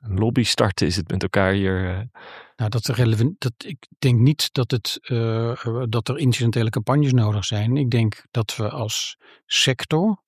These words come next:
Speaker 2: en als verenigingen, ehm,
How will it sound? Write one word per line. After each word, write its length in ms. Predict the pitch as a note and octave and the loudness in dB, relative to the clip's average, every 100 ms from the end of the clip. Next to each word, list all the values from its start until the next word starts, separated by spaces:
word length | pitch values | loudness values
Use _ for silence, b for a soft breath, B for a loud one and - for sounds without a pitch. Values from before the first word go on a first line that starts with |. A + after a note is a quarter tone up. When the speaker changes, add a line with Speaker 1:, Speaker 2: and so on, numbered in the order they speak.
| _ | _
Speaker 2:
en 240 | - A#2+ | 0 0
als 440 | C3+ A2 G2 - - | 0 -2 -4 -6 -4
verenigingen, 960 | - A2+ A2+ A2 - A#2 A#2 B2 G#3 - _ B B B B B | -2 2 2 2 2 4 6 6 4 0 _ B B B B B
ehm, 840 | B2 A#2 A2+ A#2 A2+ A#2 A2+ A2+ | -2 2 4 4 4 4 4 4